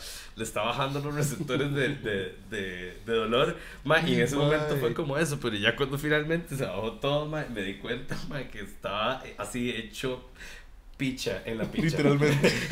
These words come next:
Speaker 1: <laughs> Mae, y, <laughs> digamos... Eh, por dicha, la madre tenía como una semana pesada de trabajo y pude descansar como una semana antes de que nos volviéramos a ver, mae, porque pasé como una semana que no, o sea, que co-, costumbre la podía ver de lo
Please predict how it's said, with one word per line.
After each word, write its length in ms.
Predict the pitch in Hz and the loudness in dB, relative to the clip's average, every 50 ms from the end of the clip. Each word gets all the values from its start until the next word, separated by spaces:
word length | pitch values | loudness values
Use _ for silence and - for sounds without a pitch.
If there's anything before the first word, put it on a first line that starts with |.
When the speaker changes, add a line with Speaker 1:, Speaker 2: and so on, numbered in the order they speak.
| - - | 2 4
Speaker 1:
<laughs> 300 | 170 151 147 - 139 151 | 4 4 4 2 2 2
Mae, 320 | 160 147 151 120 104 104 - - - - - - - - - - - - | 4 6 6 6 4 0 -4 -8 -10 -10 -12 -12 -12 -14 -14 -12 -6 -2
y, 640 | 139 135 135 131 127 123 120 117 113 110 107 - - - - 127 | 0 2 4 4 4 4 2 2 0 -2 -4 -4 -2 0 0 0
<laughs> 300 | 117 117 139 - - - | 0 -2 -4 -4 0 2
digamos... 540 | 147 143 139 147 151 139 113 107 104 - - - - - - - - - - - - | 4 4 4 4 4 4 2 0 -2 -4 -8 -12 -16 -18 -18 -20 -20 -20 -20 -10 0
Eh, 600 | - 117 117 117 113 107 107 104 98 95 85 - - - - - - - | 4 6 8 8 8 8 8 6 4 2 -2 -6 -12 -16 -16 -14 -4 2
por 240 | - 120 120 110 104 | 4 4 4 4 2
dicha, 420 | 120 131 131 131 - 170 170 - | 0 0 2 4 4 4 4 4
la 120 | 131 120 107 | 0 -2 -2
madre 260 | 110 110 113 117 - | 0 0 0 -2 -2
tenía 240 | 131 131 139 139 127 | -4 -4 -2 -2 -4
como 160 | 110 101 95 | -4 -6 -6
una 120 | 95 98 101 | -6 -6 -6
semana 400 | 107 117 117 123 127 127 113 - | -4 -4 -2 -2 -2 -4 -4 -6
pesada 280 | 92 - 95 90 - 123 | -6 -4 -2 0 0 0
de 60 | - | 0
trabajo 420 | - - 78 82 90 101 107 117 - | -2 -4 -4 -2 -2 -2 -2 -2 -4
y 60 | 107 107 | -4 -6
pude 280 | - - 87 87 90 90 | -8 -8 -4 -2 0 0
descansar 540 | 87 - - - 92 87 90 104 104 104 104 | 0 -2 -6 -10 -10 -8 -6 -6 -6 -8 -10
como 160 | 101 98 98 | -10 -8 -6
una 140 | 95 101 104 | -6 -6 -6
semana 360 | 101 98 98 101 104 101 98 | -6 -6 -6 -6 -6 -4 -6
antes 180 | 101 101 104 107 | -6 -8 -8 -8
de 100 | 110 110 | -8 -6
que 100 | - 123 | -6 -6
nos 140 | 113 101 95 | -6 -6 -8
volviéramos 460 | 82 78 82 87 85 87 92 107 107 110 | -8 -8 -8 -6 -6 -6 -6 -6 -6 -6
a 60 | 85 | -4
ver, 180 | 82 87 92 92 | -4 -4 -4 -4
mae, 220 | 101 110 107 104 101 - - - | -6 -6 -8 -8 -10 -12 -12 -8
porque 380 | - 95 90 - - 82 76 - - - - - - - | -6 -6 -6 -6 -8 -10 -10 -10 -12 -16 -20 -8 -2 0
pasé 280 | 107 101 101 107 104 | 0 0 0 -2 -6
como 180 | - 113 120 120 | -4 -4 -2 -2
una 140 | 120 123 120 | 0 -2 -2
semana 400 | 123 110 104 104 104 117 117 - | -4 -4 -4 -4 -4 -4 -6 -6
que 100 | 117 98 | -10 -12
no, 120 | 87 80 - - - | -12 -12 -14 -12 -10
o 80 | 95 | -8
sea, 140 | 95 110 98 | -8 -6 -6
que 160 | 101 98 85 82 | -8 -10 -12 -12
co-, 180 | 95 95 80 - | -12 -14 -12 -10
costumbre 340 | - 95 - - 95 104 107 | -10 -10 -10 -10 -10 -10 -8
la 120 | 107 104 | -8 -8
podía 220 | - 90 85 85 85 | -8 -8 -6 -4 -2
ver 180 | 90 95 92 90 | -2 -4 -4 -4
de 80 | 107 | -4
lo 220 | 104 101 92 90 | -4 -4 -4 -6